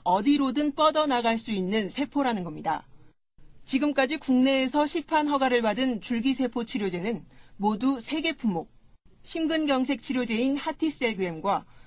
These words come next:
무릎 연골재생 치료제 카티스템, 크론성 누궁 치료제 큐피스템이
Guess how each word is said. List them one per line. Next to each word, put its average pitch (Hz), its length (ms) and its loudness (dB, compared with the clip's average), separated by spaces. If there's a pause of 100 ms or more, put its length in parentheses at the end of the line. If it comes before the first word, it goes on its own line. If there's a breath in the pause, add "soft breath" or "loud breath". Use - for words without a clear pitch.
(160 soft breath)
무릎 247 340 0
연골재생 247 760 2
치료제 226 520 2
카티스템, - 720 -6 (420)
크론성 294 640 -2
누궁 220 340 2
치료제 226 380 -2
큐피스템이 220 800 -4